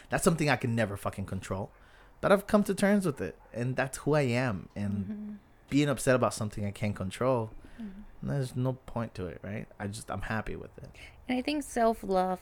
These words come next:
Speaker 2: is an ongoing journey.
Speaker 1: Right.
Speaker 2: Because people always talk about it as, "Oh, you're gonna reach this goal where you're gonna completely love yourself forever," and you did it.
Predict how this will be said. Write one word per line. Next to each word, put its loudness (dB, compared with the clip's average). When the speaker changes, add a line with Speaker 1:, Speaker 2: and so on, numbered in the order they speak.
Speaker 2:
is 2
an -2
ongoing 0
journey. -2
Speaker 1:
Right. -4
Speaker 2:
Because 4
people 0
always 4
talk -4
about 0
it 4
as, 0
"Oh, 6
you're -2
gonna 0
reach -2
this -4
goal 0
where 0
you're 0
gonna -2
completely 0
love 4
yourself -4
forever," -2
and -4
you -4
did 6
it. 4